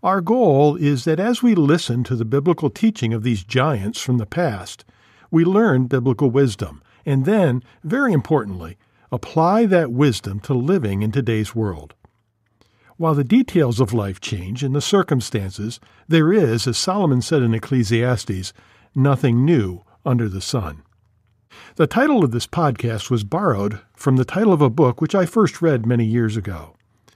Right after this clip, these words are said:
The author of that book was Warren Wiersbe, and was a follow-up to another volume he had written titled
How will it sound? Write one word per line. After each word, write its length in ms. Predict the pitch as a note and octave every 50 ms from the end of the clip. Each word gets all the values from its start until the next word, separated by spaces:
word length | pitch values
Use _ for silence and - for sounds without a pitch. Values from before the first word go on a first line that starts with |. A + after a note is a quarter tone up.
| _ _ _ _ - - - - -
The 180 | C3+ C3 B2+
author 340 | D#3 G3 A3+ G#3 - G3+ E3
of 100 | D3+ A#2
that 220 | C#3+ C#3 C3+ A#2+
book 220 | A#2+ D3 D#3+ - D#3
was 160 | D#3 C3 B2+
Warren 580 | A2+ G#2 A#2 B2 B2 C3 D3 D3+ D#3 D#3 C3+ G#2
Wiersbe, 580 | G#2 G#2 G#2 G2+ F#2 - - G2+ E2 - _ _ _ _ _ _ _ _ _ -
and 120 | C#3+ C#3+
was 120 | C#3 B2 A2+
a 80 | C3+
follow-up 560 | - - - G#3 B3+ B3+ G3 C3+ B2 B2 - -
to 140 | - E3
another 300 | D3 C3+ D3+ G3+ A#3 C4
volume 380 | G3 B2 C3 A2+ A2 A2 A2+ A#2
he 180 | F#2+ - B2+ B2
had 140 | A#2+ G#2
written 340 | G#2 A#2 - - C3+ C#3 C#3+
titled 480 | C3+ - B2+ A#2+ A#2+ A2+ C3+ D#3 D3